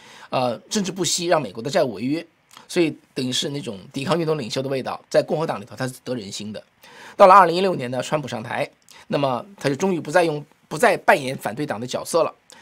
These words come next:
他就跟总统开始合作。那在能合作的方面有了相当不错的合作，呃，具体什么方面？两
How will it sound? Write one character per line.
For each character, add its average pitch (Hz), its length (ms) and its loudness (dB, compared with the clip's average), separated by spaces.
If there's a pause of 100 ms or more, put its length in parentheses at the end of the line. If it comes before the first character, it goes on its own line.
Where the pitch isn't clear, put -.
他 - 80 -10
就 143 80 -6
跟 135 100 -4
总 139 160 -6
统 131 180 -10
开 139 120 -6
始 135 100 -8
合 110 160 -10
作。 214 220 2 (280)
那 160 120 2
在 139 160 0
能 135 280 -4
合 143 220 -4
作 127 140 -4
的 113 60 -10
方 135 180 -4
面 127 160 -8 (300)
有 117 100 -6
了 117 60 -8
相 202 180 2
当 226 160 0
不 175 60 -10
错 120 120 -10
的 - 80 -12
合 92 140 -12
作， 101 200 -10 (520)
呃， 131 140 0
具 196 120 -2
体 165 80 -4
什 123 160 -6
么 117 60 -8
方 151 160 0
面？ 131 100 -4
两 - 140 -10